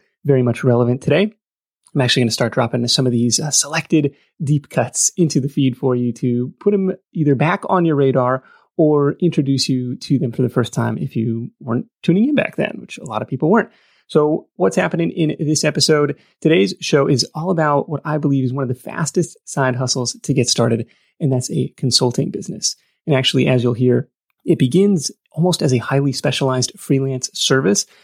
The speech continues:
but evolves into a high-value consultancy following the path that my guest Jonathan Stark lays out. Jonathan's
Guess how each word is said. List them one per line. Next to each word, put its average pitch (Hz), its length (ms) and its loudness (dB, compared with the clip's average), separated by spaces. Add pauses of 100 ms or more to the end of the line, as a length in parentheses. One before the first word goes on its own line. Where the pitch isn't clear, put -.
(120)
but - 100 0
evolves 143 460 2
into 131 480 -2
a 151 60 -10
high-value 117 520 0
consultancy 127 640 -4
following 120 540 0 (280)
the 135 60 2
path 110 460 -4
that 135 120 0
my 113 120 -2
guest 110 340 -2
Jonathan 135 640 -2
Stark 117 540 -4
lays - 260 -6
out. - 300 -4
Jonathan's 127 480 0